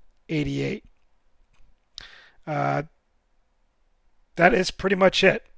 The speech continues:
There's a lot of other stuff, and again, uh, if you wanna find more facts and trivia about Caddyshack Two, not Caddyshack One, uh, just go to I M D B. And as always,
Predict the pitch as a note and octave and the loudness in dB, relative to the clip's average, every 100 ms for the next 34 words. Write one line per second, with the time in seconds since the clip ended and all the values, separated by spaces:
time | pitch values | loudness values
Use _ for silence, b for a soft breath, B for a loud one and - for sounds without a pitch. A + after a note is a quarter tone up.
0 | - D#3+ D3+ D3+ E3 F3 E3+ E3+ - F3+ | -10 -8 -4 4 4 6 4 0 2 4
1 | F3 - D3+ D#3 E3+ E3+ D#3+ - B B | 4 2 -8 0 4 4 2 -8 B B
2 | B - D#3+ D3+ C#3+ D#3+ E3 D#3+ E3 D#3 | B -4 0 0 0 -4 -2 2 2 2
3 | E3 F3 - D#3+ E3 - D3+ E3+ D#3+ D3+ | 2 2 4 4 4 -2 -6 -2 0 0
4 | D3+ - - - - E3 F3+ - F3+ - | -2 -6 -14 -6 0 0 2 4 4 4
5 | F#3 C#3+ D#3 - E3 E3 F3+ E3+ F3+ G3 | -4 -2 0 2 0 -2 -6 -8 -6 -8
6 | B3 - B B B B - D3+ D3 C#3+ | -10 -18 B B B B -6 -2 0 -2
7 | E3+ - D#3+ E3 F3 D#3+ D3+ D#3+ D#3+ F3+ | -4 -6 -4 -2 -2 -2 -2 -4 -4 0
8 | A#3 F3+ - - _ - - F3 F#3+ A3 | 0 0 -6 -20 _ -18 0 8 8 10
9 | A3+ F#3+ D#3 D3 - | 8 6 -2 -6 -12